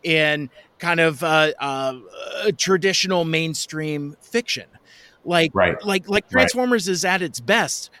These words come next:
Speaker 1: when it's a science fiction concept.
Speaker 2: Absolutely. I, I look at what James Roberts did,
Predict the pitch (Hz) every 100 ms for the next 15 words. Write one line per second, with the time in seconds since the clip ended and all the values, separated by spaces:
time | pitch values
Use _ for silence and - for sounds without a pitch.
0 | - 143 196 202 202 160 - 170 190 151
1 | - 180 - 135 - 165 165 123 98 -
2 | - _ _ _ _ _ 104 104 - 90
3 | 82 78 76 - _ _ 101 107 110 113
4 | 113 98 90 87 87 87 85 80 80 85
5 | - 87 87